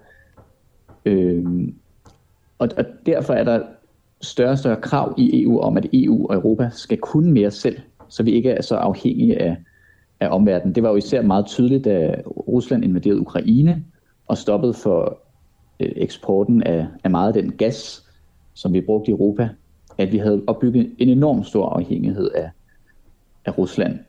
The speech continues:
på det område. Og det samme gælder, øh, på mange områder en afhængighed af Kina,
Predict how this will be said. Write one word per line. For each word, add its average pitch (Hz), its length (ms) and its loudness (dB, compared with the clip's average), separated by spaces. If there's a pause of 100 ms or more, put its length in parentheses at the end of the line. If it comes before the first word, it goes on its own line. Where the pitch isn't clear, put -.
(100)
på 110 80 0
det 90 100 2
område. 87 360 0 (220)
Og 113 80 0
det 113 100 0
samme 123 260 2
gælder, 110 320 2 (320)
øh, 90 260 2
på - 220 -2
mange 98 460 2
områder 101 460 2 (200)
en 110 100 2
afhængighed 113 480 2
af - 140 -2
Kina, 131 460 2